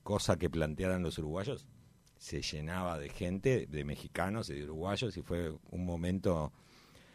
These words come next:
dentro de lo dramático del tema, muy lindo <laughs> también por, por toda esa solidaridad y toda esa, esa calidez que aportó México. Mis primeros recuerdos es, eh, de mis viejos es verlos en ese ámbito, en el teatro, y yo siento que,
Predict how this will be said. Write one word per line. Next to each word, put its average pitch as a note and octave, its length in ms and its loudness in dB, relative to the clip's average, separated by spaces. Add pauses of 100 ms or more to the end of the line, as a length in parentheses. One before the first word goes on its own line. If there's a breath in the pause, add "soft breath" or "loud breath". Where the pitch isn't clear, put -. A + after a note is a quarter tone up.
(360 soft breath)
dentro E2 360 4
de D#2 60 4
lo D#2+ 100 2
dramático G2+ 640 0
del A2 160 2
tema, D3 540 4 (160)
muy F#2 240 0
lindo A2 400 2
<laughs> - 20 0
también B2+ 420 8
por, F2 520 4
por D2 180 -2
toda F#2 140 2
esa E2 180 -2
solidaridad D2 640 0
y A2 40 0
toda E2 140 -2
esa, - 240 -4 (400)
esa C2+ 240 -4
calidez D#2 520 0
que E2 160 2
aportó C#2+ 680 0
México. F#2+ 480 0 (460 loud breath)
Mis A2+ 160 6
primeros G#3+ 340 10
recuerdos C#3 640 10 (140)
es, - 580 2
eh, C2+ 520 -6
de D2 100 -6
mis D#2+ 140 -6
viejos G#2 380 2
es D2+ 100 2
verlos F#2 360 4
en D#2 120 -4
ese E2 240 0
ámbito, D2+ 360 -2
en C#2 80 -4
el C#2 120 -8
teatro, F2 720 0
y C#2 180 -6 (360 soft breath)
yo A2+ 160 6
siento B2 320 8
que, E2+ 300 8